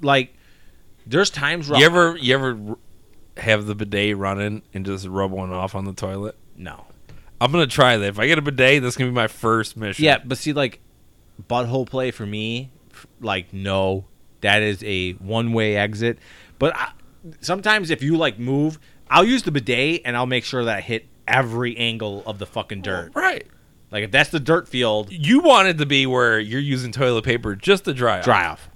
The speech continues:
Speaker 1: And, dude, when you do it and you're just drying off, there's nothing on the toilet paper,
Speaker 2: Oh,
Speaker 1: which
Speaker 2: man.
Speaker 1: blows my fucking
Speaker 2: I'm
Speaker 1: mind.
Speaker 2: buying, I'm buying two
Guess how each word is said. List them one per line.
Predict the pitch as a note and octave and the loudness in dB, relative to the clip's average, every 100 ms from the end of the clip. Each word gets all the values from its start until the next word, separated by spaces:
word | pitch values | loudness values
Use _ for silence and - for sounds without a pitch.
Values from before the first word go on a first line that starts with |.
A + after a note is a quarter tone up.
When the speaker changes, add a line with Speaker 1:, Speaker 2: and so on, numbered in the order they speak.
| - _ A2+ | -20 _ -2
Speaker 1:
And, | B2 | 0
dude, | B2 C3 | 0 0
when | A#2+ A#2 | -2 -2
you | C3 C3+ | -2 0
do | A#2+ C3 | 2 2
it | E3 - - - - - | 2 -2 -20 -20 -20 -10
and | A2 | -6
you're | A2+ | -4
just | G#2+ G#2+ | -4 -6
drying | - A2+ A2 | 0 0 0
off, | G#2+ A#2 - | 0 -2 -2
there's | A2 E2+ | -6 -6
nothing | F#2+ G2+ A2+ A#2 F#2+ | -6 -2 -2 -2 -6
on | |
the | F#2+ | -8
toilet | F#2+ F#2 E2+ | -8 -10 -10
paper, | E2 D2 - | -14 -16 -12
Speaker 2:
Oh, | G2+ G2 G2+ | -6 -4 -2
Speaker 1:
which | A#2+ G#2+ | -4 -4
Speaker 2:
man. | G2 | -4
Speaker 1:
blows | A#2+ C3+ C3+ A#2+ | 4 6 6 2
my | G#2+ | -6
fucking | - G#2+ A2 | -4 -6 -2
Speaker 2:
I'm | B2+ | 2
Speaker 1:
mind. | C3 | 4
Speaker 2:
buying, | B2 A#2 A#2 | 4 2 -4
I'm | B2 | 0
buying | B2+ A#2+ G#2+ | 0 0 -4
two | A#2+ F#2+ | -6 -8